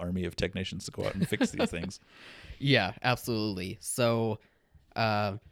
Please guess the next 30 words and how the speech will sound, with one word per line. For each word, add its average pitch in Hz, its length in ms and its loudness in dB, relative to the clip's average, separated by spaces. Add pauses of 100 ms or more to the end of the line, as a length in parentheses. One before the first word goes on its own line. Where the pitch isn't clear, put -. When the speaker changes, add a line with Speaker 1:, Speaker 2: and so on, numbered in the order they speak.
(260)
Speaker 2:
the 160 80 8
article 233 280 6
is 214 120 0
good 165 300 4
if 139 140 0
you 147 100 4
wanna 135 320 2 (180)
<coughs> - 220 -6
read 160 280 6
it, 117 240 0
but 113 340 2 (200)
it's 135 260 2
those, 131 720 4 (360)
it, 131 200 4
it's 135 180 2
the 139 120 2
lack 135 300 4
of 117 320 0 (100)
reaching 127 320 -2
out 117 140 2
to 113 100 -4
small 120 280 0
businesses 107 640 -2
who 107 280 0
have 117 200 -2
to 127 80 0
leap 113 240 0
through 113 160 -2
more 107 300 0
hoops 107 360 -2